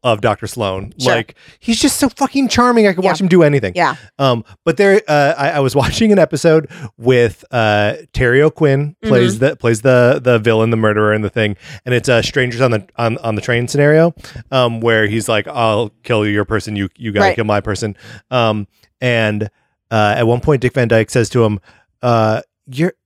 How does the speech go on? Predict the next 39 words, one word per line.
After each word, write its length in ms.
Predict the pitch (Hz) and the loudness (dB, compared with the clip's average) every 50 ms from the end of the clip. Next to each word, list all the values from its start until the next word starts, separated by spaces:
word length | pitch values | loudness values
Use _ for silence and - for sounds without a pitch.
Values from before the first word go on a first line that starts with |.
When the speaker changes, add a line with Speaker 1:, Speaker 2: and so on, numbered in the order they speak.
| _ - | _ -16
Speaker 1:
oh 220 | - - 107 117 | -12 -12 -10 -8
no, 220 | 131 147 143 120 117 | -6 -4 -4 -4 -4
you're," 220 | 127 120 127 151 - - | -4 -4 -4 -4 -4 -2
uh, 140 | 139 127 127 | 0 0 2
he's 180 | 127 120 - - | 2 2 2 2
like, 200 | 139 123 104 - _ _ _ _ _ _ _ - | 0 0 0 -6 _ _ _ _ _ _ _ 0
"You're 120 | 139 175 | 2 2
not 160 | 214 254 226 - | 4 2 2 2
just 240 | - 143 120 - | 0 0 0 0
mean, 500 | 127 123 139 175 196 156 120 104 101 107 - - | 0 2 2 4 4 4 2 0 -2 -6 -6 -4
you're 180 | 139 190 214 | -2 -2 -2
twisted." 880 | 208 - - - - - 120 147 202 - - - - 95 85 - _ - | -2 -4 -10 -14 -8 -2 0 2 2 0 -2 -8 -10 -12 -12 -12 _ -6
Speaker 2:
<laughs> 40 | 427 - - 571 - 587 - - 622 - 554 - 508 494 - - _ _ _ | -2 0 0 2 2 2 0 0 2 2 0 0 0 -2 -4 -6 _ _ _
Speaker 1:
And 180 | - 185 190 196 | 0 2 4 4
I, 140 | 202 208 226 190 | 4 2 2 2
I 80 | 190 | 2
was, 220 | 196 196 208 190 - | 4 4 2 2 2
I 100 | - 160 | 0 2
was 200 | 185 196 202 170 | 4 4 4 4
like, 340 | 220 220 214 196 - - - _ _ _ _ _ _ _ _ - | 4 4 4 2 2 -4 -18 _ _ _ _ _ _ _ _ -2
"When, 220 | 147 190 226 247 - _ | 0 2 2 0 -2 _
when 500 | - 156 139 131 175 214 254 269 269 269 254 - | -10 -6 -2 2 2 4 4 2 2 0 -4 -2
is, 200 | - 196 185 175 208 | 0 0 0 0 0
uh, 60 | 214 208 233 - - 208 214 - | -2 -2 -2 -4 -8 -10 -8 -4
calling 340 | - - 214 247 285 302 254 | -2 0 0 2 0 0 0
something 280 | - 226 185 226 196 - | 0 0 0 0 -2 0
twisted, 320 | - 190 185 - - 151 | 2 2 2 2 2 0
is 100 | 147 143 | 2 2
that 160 | 170 190 190 | 2 2 0
something 280 | - 208 190 - 190 175 | 0 -2 -2 0 0 2
that 120 | 160 151 | 4 4
a 60 | 143 | 4
real 380 | 135 120 110 117 135 143 147 131 | 2 0 0 0 2 2 2 2
person 400 | - - 147 139 127 - 123 123 | 0 0 0 0 0 -2 -2 -2
ever 260 | 120 113 101 107 107 | -2 -4 -2 -2 -2
actually 340 | 98 92 87 - 110 95 90 | -2 -2 -4 -6 -8 -10 -10
does? 420 | 87 - - - - - - - _ _ _ _ - | -10 -14 -16 -18 -18 -20 -20 -20 _ _ _ _ -4
Like 200 | 131 131 - - | -4 -2 -2 -4
that?" 240 | 117 95 95 - | -6 -8 -8 -10